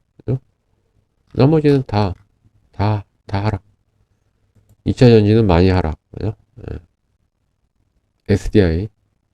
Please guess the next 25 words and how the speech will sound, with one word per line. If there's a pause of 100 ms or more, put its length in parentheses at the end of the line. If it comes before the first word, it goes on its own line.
(280)
그리고 (360)
솔루션.
솔루션은
별로
안
떨어졌네. (1600)
예. (600)
그리고
뭐
코스닥에
이거,
이것도 (240)
뭐
좀
빠졌겠죠. (360)
예.
어제는
요, (560)
이 (260)
제약
바이오만
빠졌는데
오늘은
여기, (220)
예?